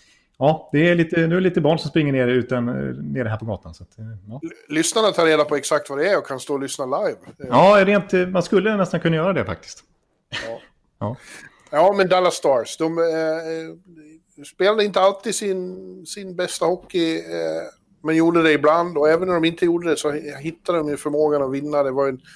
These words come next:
Speaker 2: otrolig karaktärsseger i, i, i femte matchen.
Speaker 1: Ja, precis. Alltså, extremt imponerande slutspel naturligtvis av Dallas. Alltså, de välter två j-, jättegiganter i väst som jag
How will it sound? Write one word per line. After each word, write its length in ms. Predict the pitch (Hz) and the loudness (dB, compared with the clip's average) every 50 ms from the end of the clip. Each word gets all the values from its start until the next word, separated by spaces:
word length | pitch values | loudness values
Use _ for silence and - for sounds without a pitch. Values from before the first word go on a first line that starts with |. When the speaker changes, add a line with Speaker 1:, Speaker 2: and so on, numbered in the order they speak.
| - _ _ | -20 _ _
Speaker 2:
otrolig 540 | - 160 165 - 180 185 185 170 156 143 - _ - | -12 -10 -4 -2 0 2 2 2 0 0 -2 _ 0
karaktärsseger 960 | 160 151 143 - - - 151 151 156 156 - - - 160 156 147 139 135 135 131 | 2 2 2 2 0 0 2 2 2 2 0 -2 0 2 2 2 0 -2 -2 -2
i, 100 | 127 127 | -2 -4
i, 520 | 127 127 123 127 127 127 123 123 - 127 | -6 -8 -8 -8 -8 -8 -10 -12 -12 -12
i 40 | 123 | -8
femte 360 | - 147 135 143 - - - | -6 -6 -6 -6 -8 -8 -6
matchen. 480 | 131 135 180 185 - 190 196 196 190 - - - - - - - - - - - - - - - _ _ | -4 -6 -6 -6 -10 -10 -12 -12 -14 -16 -20 -20 -20 -20 -20 -20 -20 -20 -20 -20 -20 -20 -20 -20 _ _
Speaker 1:
Ja, 280 | - 127 135 143 147 151 147 | 2 4 6 6 6 6 4
precis. 380 | - 143 - 151 123 110 - - | 2 2 4 4 4 4 2 0
Alltså, 420 | 120 110 - 120 117 117 117 110 107 110 113 - _ _ _ _ _ - - _ - | -2 -2 0 0 0 0 0 -2 -4 -8 -10 -12 _ _ _ _ _ -20 -20 _ -8
extremt 540 | - 143 131 - - - 180 185 160 127 - 135 | -6 -6 -4 -4 0 2 4 4 4 2 2 0
imponerande 460 | 123 117 127 127 139 139 131 120 107 | 0 0 2 2 2 2 2 0 -2
slutspel 340 | - - 107 - - 110 107 | -4 -6 -10 -8 -8 -8 -8
naturligtvis 680 | 98 90 - 107 92 - - 92 - - - - _ _ _ - | -6 -6 -8 -8 -8 -8 -10 -10 -10 -14 -16 -18 _ _ _ -4
av 220 | 110 110 107 107 | -2 -2 0 0
Dallas. 380 | 107 98 90 92 92 - - 113 | -2 -2 -2 -4 -6 -8 -8 -8
Alltså, 220 | 98 - - 107 | -8 -8 -8 -6
de 140 | 101 117 113 | -4 -2 0
välter 520 | 120 123 127 - - _ - 117 110 107 | 2 0 0 -2 -4 _ -2 0 0 0
två 320 | 98 - - - 117 107 107 | -2 -4 -4 -2 0 0 0
j-, 160 | 107 107 - - - _ _ _ _ _ _ _ _ - - 147 - - _ _ _ _ - | -2 -4 -8 -14 -20 _ _ _ _ _ _ _ _ -4 -4 -4 -4 -6 _ _ _ _ 0
jättegiganter 1160 | 131 117 110 110 107 104 104 110 107 - - - 117 123 117 147 151 160 135 - - - 110 | 2 2 2 2 2 0 0 -2 -4 -6 -6 -4 -2 0 2 4 4 2 2 0 -2 0 2
i 40 | 110 | 2
väst 320 | 110 120 113 - - - - | 4 2 2 0 -4 -8 -6
som 200 | - 110 104 104 | -4 -4 0 2
jag 400 | 127 151 151 120 107 98 90 | 4 4 4 4 2 0 -2